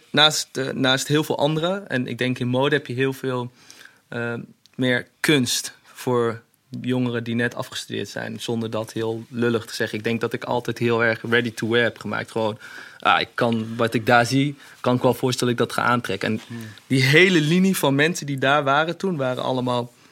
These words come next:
Speaker 1: ja, een groot deel, zeg maar, wel heel erg art. En, ehm,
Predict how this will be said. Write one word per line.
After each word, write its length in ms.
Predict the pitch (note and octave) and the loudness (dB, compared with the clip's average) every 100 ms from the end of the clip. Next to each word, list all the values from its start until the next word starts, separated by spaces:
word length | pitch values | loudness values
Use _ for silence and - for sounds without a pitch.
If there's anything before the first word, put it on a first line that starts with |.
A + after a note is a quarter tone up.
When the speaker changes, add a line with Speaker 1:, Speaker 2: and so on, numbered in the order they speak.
| _ _ _ _ _ _ _ _ | _ _ _ _ _ _ _ _
Speaker 1:
ja, 180 | C#3+ B2 | 2 2
een 80 | |
groot 340 | A#2 D#3+ F3 D3+ | 4 2 2 4
deel, 200 | D3+ D3+ | 4 4
zeg 200 | C#3+ C3 | 2 -2
maar, 140 | B2+ | -4
wel 180 | B2 B2 | -2 -2
heel 300 | A#2+ B2 B2 | -2 -2 0
erg 240 | A#2+ A#2 - | -2 -4 -8
art. 420 | - B2 G#2+ - - _ - _ _ _ _ _ | -2 0 0 -6 -18 _ -20 _ _ _ _ _
En, 260 | - A#2+ A#2+ A#2 | -6 -2 0 -2
ehm, 140 | A2+ | -4